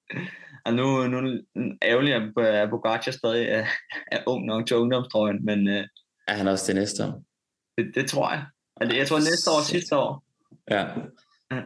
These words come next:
Speaker 2: Ja, okay. Nå. Jamen, øh,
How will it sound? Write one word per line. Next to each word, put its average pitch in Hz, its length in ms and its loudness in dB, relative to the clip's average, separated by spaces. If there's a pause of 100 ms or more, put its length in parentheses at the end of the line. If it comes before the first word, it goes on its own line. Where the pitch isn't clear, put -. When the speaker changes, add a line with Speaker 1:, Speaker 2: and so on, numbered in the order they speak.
(140)
Speaker 2:
Ja, - 140 -4
okay. - 220 -4 (1400)
Nå. 101 420 -2 (1040)
Jamen, 104 340 4
øh, 101 360 6